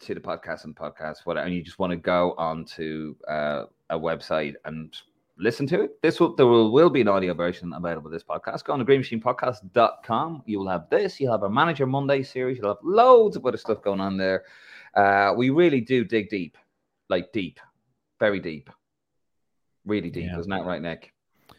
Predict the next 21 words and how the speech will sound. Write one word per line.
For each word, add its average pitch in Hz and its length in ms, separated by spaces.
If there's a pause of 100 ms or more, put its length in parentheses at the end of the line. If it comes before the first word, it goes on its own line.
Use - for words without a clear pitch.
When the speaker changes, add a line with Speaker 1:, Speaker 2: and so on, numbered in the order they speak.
(180)
Speaker 2:
Yeah, 92 140
disgustingly 87 640
deep, 82 240
actually. 80 320
Speaker 1:
Disgustingly - 720
Speaker 2:
You 107 80
need, 127 160
Speaker 1:
deep. 92 100
Speaker 2:
you 117 80
need 131 220
gloves 117 420
with 87 160
how 92 120
deep 87 260
we 87 100
dig. 78 120
Speaker 1:
Yeah. 80 100 (520)
Picture 127 640 (120)
a 107 40
cavity 127 480
search 95 480